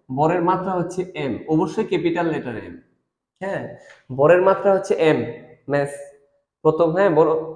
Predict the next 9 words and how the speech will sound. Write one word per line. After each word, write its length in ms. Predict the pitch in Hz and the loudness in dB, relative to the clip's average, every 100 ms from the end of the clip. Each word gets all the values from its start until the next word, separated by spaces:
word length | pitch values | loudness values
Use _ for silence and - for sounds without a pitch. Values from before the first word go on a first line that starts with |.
| - - | -18 -8
তাহলে 180 | 151 165 | 2 4
বরকে 300 | 151 156 170 | 6 6 6
আমরা 160 | 175 180 | 4 4
বলি 140 | 190 | 4
ম্যাস 280 | 175 160 214 - - - - | 4 4 4 -2 -12 -18 -2
বা 100 | 202 | 0
মাস 240 | 185 160 - 160 | 4 2 2 2
যাই 140 | 151 | 2
বলো। 200 | 165 202 | 2 -2